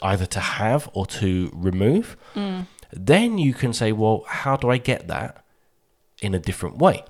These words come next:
Speaker 2: Mm-hmm.
Speaker 1: Because ultimately, if you want to have the opportunity to,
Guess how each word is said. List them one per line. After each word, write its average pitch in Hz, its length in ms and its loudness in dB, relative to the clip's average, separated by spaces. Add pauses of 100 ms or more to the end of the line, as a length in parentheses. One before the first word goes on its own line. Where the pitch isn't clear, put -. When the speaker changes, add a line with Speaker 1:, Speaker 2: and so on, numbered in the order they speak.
(120)
Speaker 2:
Mm-hmm. 196 260 -4
Speaker 1:
Because 113 260 6
ultimately, 110 720 6
if 104 220 -4
you 170 140 4
want 123 360 2
to 110 240 2
have 98 240 -2
the 101 80 0
opportunity 95 640 -4
to, 87 500 -2